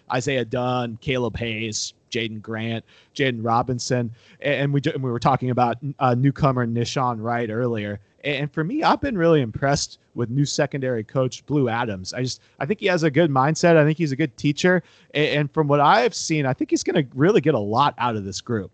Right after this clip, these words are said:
So I guess my bold prediction will be that Oregon State's secondary i-, is gonna look a lot better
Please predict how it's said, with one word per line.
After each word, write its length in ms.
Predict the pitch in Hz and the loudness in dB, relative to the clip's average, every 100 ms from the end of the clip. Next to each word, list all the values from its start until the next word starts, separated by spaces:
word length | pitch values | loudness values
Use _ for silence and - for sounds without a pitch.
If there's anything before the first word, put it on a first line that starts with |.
| - | -6
So 180 | - 156 | 2 2
I 60 | |
guess 200 | 170 185 | 2 -2
my 240 | 131 185 233 | 0 2 2
bold 260 | 202 208 | 0 0
prediction 460 | 190 180 175 185 160 | 0 0 0 -2 0
will 120 | 147 | 2
be 180 | 143 151 | 4 4
that 120 | 143 | 2
Oregon 320 | 139 151 147 | 0 0 0
State's 300 | - 156 - | -2 -2 -2
secondary 640 | - 135 165 160 170 170 151 _ _ | -4 -2 0 2 2 2 -2 _ _
i-, 100 | 120 120 | -4 -4
is 220 | - 143 131 | -2 -2 2
gonna 240 | 175 156 | 2 4
look 220 | 143 156 | 6 4
a 60 | 131 | 2
lot 360 | 120 135 117 | 0 -2 -2
better 400 | 120 123 135 151 | -6 -4 -2 -4